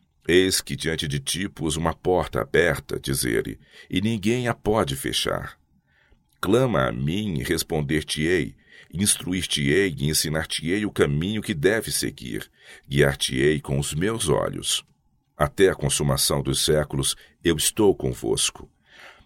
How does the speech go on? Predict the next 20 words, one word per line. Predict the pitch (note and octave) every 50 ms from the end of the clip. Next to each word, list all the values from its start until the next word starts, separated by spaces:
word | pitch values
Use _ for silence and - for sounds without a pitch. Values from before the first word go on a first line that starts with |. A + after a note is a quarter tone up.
| _ _ _
Como | - - G#2 A2 A2+ A2+ A2+ A#2
o | A2+
mais | A#2 B2 C3 C3+ B2+ G#2
elevado | A2 G2+ G2 E2 C#2+ F#2 F#2+ G2 - E2+
preparo | D2 D#2+ D2 - - E2 F2 F2 E2+ D#2 D2
para | - C#2+ C2 C2
o | C2+
seu | - - E2
trabalho, | D2+ - D2 C2+ B1+ C2+ D#2 E2 E2+ E2 E2+ D2 - - - - - -
indico-lhe | - D2+ D#2+ C2+ - - F#2+ G2 - - E2 C2+ B1 C2
as | C#2 -
palavras, | - D#2 C2+ B1+ B1+ D2 F2 F2+ E2+ - F#2 F#2 F2 D#2+
a | D#2 B1+
vida, | C2 C#2 - D2 E2 F2+ D#2 D2 D#2+ D#2 D#2+ D#2+
os | D#2 D#2 C#2+ C#2+
métodos | C#2 C#2+ C#2 D#2+ E2 D#2+ - - E2+ D#2 D2+ D#2+ D2+ C#2+
do | - D2
príncipe | C#2 - - - - A#2 B2 A2+ - - A2+ A2 -
dos | G2 G2 F#2+
professores. | - - - - - F2+ - - - C#2+ B1 A1+ - - - - -